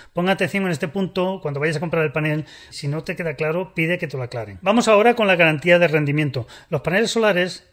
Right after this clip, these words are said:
pierden parte de su potencia máxima de salida con el tiempo. Esto es normal. La pérdida de potencia es mayor en condiciones climáticas extremas, calor excesivo o temperaturas muy, muy bajas.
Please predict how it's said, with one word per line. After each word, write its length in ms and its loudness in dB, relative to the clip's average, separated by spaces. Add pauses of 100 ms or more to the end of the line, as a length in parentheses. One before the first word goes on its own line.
pierden 280 -2
parte 460 0
de 140 0
su 120 -6
potencia 380 -2
máxima 420 -2
de 120 0
salida 400 -2
con 120 -4
el 100 -6
tiempo. 380 -6 (280)
Esto 280 -6
es 240 -6 (240)
normal. 340 -4 (320)
La 180 -2
pérdida 240 4
de 80 4
potencia 680 -2
es 160 -4
mayor 480 2
en 100 -2
condiciones 400 -2
climáticas 460 -4
extremas, 480 -8 (400)
calor 280 -2
excesivo 800 0 (160)
o 100 -4
temperaturas 720 0
muy, 320 0 (140)
muy 260 -2
bajas. 500 -8